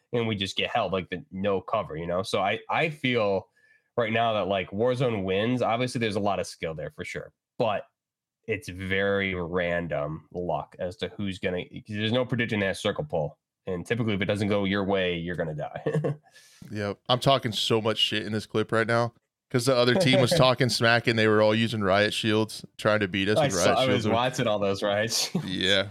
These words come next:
Speaker 2: we beat 'em. It felt so good. Like, I, that, I love that. That's, like, where I'm at right now with this game and what I'm loving to do.
Speaker 1: <laughs>
Speaker 2: And a lot of times they all
Speaker 1: Yeah,
Speaker 2: leave,
Speaker 1: that's
Speaker 2: and
Speaker 1: tough.
Speaker 2: it's like, "Oh, they all left.
Speaker 1: Yeah.
Speaker 2: Weird." Um, but anyway,
Speaker 1: <laughs>
Speaker 2: with what you said,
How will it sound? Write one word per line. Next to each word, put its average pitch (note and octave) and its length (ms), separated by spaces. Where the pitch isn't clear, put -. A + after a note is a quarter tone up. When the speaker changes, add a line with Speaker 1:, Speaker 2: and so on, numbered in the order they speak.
Speaker 2:
we B2 140
beat A2+ 240
'em. G#2+ 160
It G#2+ 240
felt G#2+ 260
so - 240
good. F#2+ 220
Like, B2 180
I, D3 180
that, C3+ 280
I B2+ 100
love A2+ 400
that. G2 220
That's, A#2 260
like, A2+ 180
where G#2 140
I'm G2 140
at G2 140
right F#2+ 220
now G2 180
with G#2 100
this G2 140
game G2 240
and F#2+ 120
what G2+ 100
I'm F#2+ 140
loving G2 260
to F#2+ 80
do. G2+ 260
Speaker 1:
<laughs> D3+ 240
Speaker 2:
And A#2 200
a A#2+ 40
lot C3 220
of C3 60
times C#3 280
they A#2+ 100
all A2+ 260
Speaker 1:
Yeah, G2+ 220
Speaker 2:
leave, G#2+ 120
Speaker 1:
that's E2+ 180
Speaker 2:
and A2 120
Speaker 1:
tough. - 20
Speaker 2:
it's G2+ 160
like, B2 180
"Oh, D#3 240
they C3 100
all C3 180
left. C#3 300
Speaker 1:
Yeah. - 20
Speaker 2:
Weird." B2+ 340
Um, A#2 360
but D#3+ 160
anyway, D3+ 420
Speaker 1:
<laughs> D#3+ 120
Speaker 2:
with C#3 160
what D#3+ 160
you D#3+ 100
said, D3 220